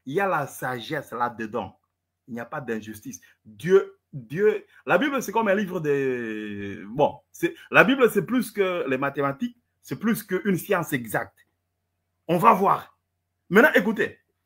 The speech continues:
C'est des nations qui vous entourent que tu prendras ton esclave et ta servante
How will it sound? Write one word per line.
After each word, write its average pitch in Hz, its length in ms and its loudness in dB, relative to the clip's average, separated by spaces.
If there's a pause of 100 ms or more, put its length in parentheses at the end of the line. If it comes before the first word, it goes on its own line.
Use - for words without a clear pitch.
(160)
C'est 208 220 0
des 220 140 2
nations 240 320 2
qui 214 120 -2
vous 170 240 -2
entourent 185 320 0
que - 80 -2
tu 160 160 -4
prendras 135 360 -4
ton 127 180 -4
esclave 165 420 -4 (1500)
et 127 120 -2
ta 123 140 0
servante 220 540 -2